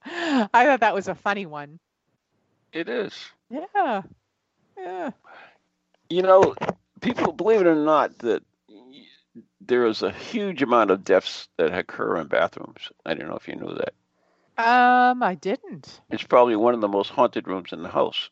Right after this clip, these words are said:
Speaker 2: Well, the most deadly rooms in the house.
Speaker 1: I thought
Speaker 2: Uh,
Speaker 1: they were supposed to be in there, those ghosts. Isn't there some ghostly, like, uh, you know,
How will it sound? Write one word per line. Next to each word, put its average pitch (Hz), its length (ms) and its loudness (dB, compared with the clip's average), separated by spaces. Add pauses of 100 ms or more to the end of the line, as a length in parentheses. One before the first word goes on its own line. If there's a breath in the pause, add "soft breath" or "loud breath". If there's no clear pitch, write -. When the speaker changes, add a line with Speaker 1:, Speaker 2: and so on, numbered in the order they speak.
(100)
Speaker 2:
Well, 95 280 0 (240)
the - 80 -16
most - 340 -10 (120)
deadly 104 380 -2
rooms - 200 -14
in - 80 -14
the - 80 -16
house. - 260 -12 (160)
Speaker 1:
I 240 140 2
thought 320 320 4
Speaker 2:
Uh, 269 80 6
Speaker 1:
they 339 160 0
were 285 100 -18
supposed - 340 -4
to 311 80 -8
be 285 180 -4
in 254 140 -4
there, 196 240 0
those 175 300 -4
ghosts. 160 520 -6
Isn't 233 220 -6
there 262 120 2
some 208 340 -4
ghostly, 226 760 -2 (360 soft breath)
like, 180 360 2
uh, 160 460 2 (160)
you 196 160 -4
know, 160 360 -2